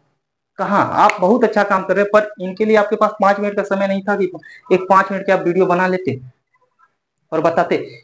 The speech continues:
इसीलिए हम कह रहे हैं कि अगर आप उठा-, आप आवाज उठाओगे, आपके पास पब्लिक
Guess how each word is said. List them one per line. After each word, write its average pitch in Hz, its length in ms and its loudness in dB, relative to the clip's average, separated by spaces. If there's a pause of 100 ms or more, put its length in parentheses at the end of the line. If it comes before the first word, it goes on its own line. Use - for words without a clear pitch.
इसीलिए 214 360 4
हम 190 200 0
कह 185 140 2
रहे 190 100 4
हैं 247 100 2
कि 247 80 6 (140)
अगर 175 180 4
आप 220 380 6
उठा-, 185 260 2
आप 202 480 4
आवाज 202 260 6
उठाओगे, 208 360 4 (120)
आपके 190 340 0
पास 196 220 4
पब्लिक 180 320 -6